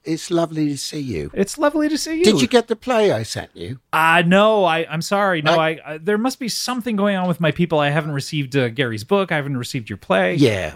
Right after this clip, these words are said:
Speaker 1: well, uh, I mean, it's, I wrote it for you. It's about a podcaster.
Speaker 2: Oh.
Speaker 1: Yeah.
Speaker 2: Wait, you wr-, you wrote an entire play
Speaker 1: Yeah.
Speaker 2: for me just because you were gonna be on the show?
Speaker 1: Wrote it, well, I, I've been thinking about you a lot, you know, pondering.
Speaker 2: Why?
Speaker 1: S-, stuck in traffic, listening to the pod.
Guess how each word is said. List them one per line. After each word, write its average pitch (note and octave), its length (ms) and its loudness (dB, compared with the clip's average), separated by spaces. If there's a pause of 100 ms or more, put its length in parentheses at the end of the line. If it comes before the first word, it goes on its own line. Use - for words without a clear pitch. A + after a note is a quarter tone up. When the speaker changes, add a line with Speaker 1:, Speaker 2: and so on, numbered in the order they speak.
Speaker 1:
well, A2+ 380 0 (120)
uh, C3+ 280 2
I E3+ 80 4
mean, E3+ 320 4
it's, D3+ 200 -8 (120)
I C#3 80 6
wrote G3+ 260 4
it F#3 140 -14
for D#3 420 2
you. F2 260 -10
It's C3 140 -10
about F3+ 220 -2
a D3 40 -4
podcaster. C3 1000 -4 (240)
Speaker 2:
Oh. C4 320 -2
Speaker 1:
Yeah. F#3+ 220 4 (100)
Speaker 2:
Wait, A#3+ 100 -2
you F3 140 2
wr-, F#3+ 240 0
you F#3 260 0
wrote D#3 340 4
an G3 140 0
entire D3 380 -2
play F3+ 420 -4
Speaker 1:
Yeah. B3+ 100 4
Speaker 2:
for F3+ 120 4
me F#3+ 160 -2
just D3+ 240 -2
because E3 260 0
you D#3+ 80 -2
were D#3 80 -2
gonna D3 160 -2
be D3 140 -2
on D3+ 100 -4
the C3+ 80 -4
show? C#3 180 -4
Speaker 1:
Wrote C#4 260 6
it, - 120 -10
well, C4+ 460 2
I, A3+ 240 0
I've A#3+ 200 -2
been B3 140 -4
thinking A#3 400 -2
about F#3+ 400 0
you F3 140 2
a - 20 2
lot, D#3+ 380 2 (120)
you E3 120 0
know, D3 120 2
pondering. D#3 760 -2 (220)
Speaker 2:
Why? F3 260 0
Speaker 1:
S-, F2+ 100 -14
stuck - 300 0
in A#2 100 -2
traffic, D3 560 -2
listening A2+ 380 -8
to A2 80 -14
the G2+ 80 -14
pod. D3+ 440 2